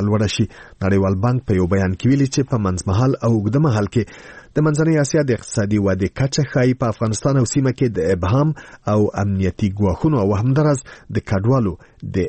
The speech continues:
احتمالي څپې له کبله راټیټه شي. د ترکیې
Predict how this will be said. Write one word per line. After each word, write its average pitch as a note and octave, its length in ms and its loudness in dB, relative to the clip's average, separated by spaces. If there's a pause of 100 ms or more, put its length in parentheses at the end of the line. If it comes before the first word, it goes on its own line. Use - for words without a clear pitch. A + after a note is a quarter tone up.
(120)
احتمالي F#2+ 540 0
څپې - 460 -2
له F2 140 -2
کبله G#2 280 0 (300)
راټیټه G2+ 560 0
شي. A2+ 160 2 (4000)
د D3+ 80 4
ترکیې E3 420 0